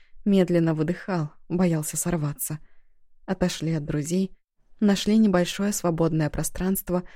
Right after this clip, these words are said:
где можно было поговорить. Не мог я не смотреть на Киру.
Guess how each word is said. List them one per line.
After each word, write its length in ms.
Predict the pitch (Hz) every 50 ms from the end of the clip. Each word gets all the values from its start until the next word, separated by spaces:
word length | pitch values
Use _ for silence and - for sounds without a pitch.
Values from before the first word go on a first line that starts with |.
| - - - -
где 220 | 196 202 175 185
можно 320 | 175 175 190 190 196 196
было 200 | 180 180 180 180
поговорить. 640 | 170 - 170 170 175 170 175 160 147 131 - - - - - - - - - - - - - - - - -
Не 180 | 220 208 208
мог 260 | 202 196 190 180 180 -
я 120 | 151 160
не 120 | 160 160
смотреть 480 | 156 - 165 156 156 - 160 160 156 -
на 140 | 143 160 160
Киру. 380 | - - 151 156 151 151 151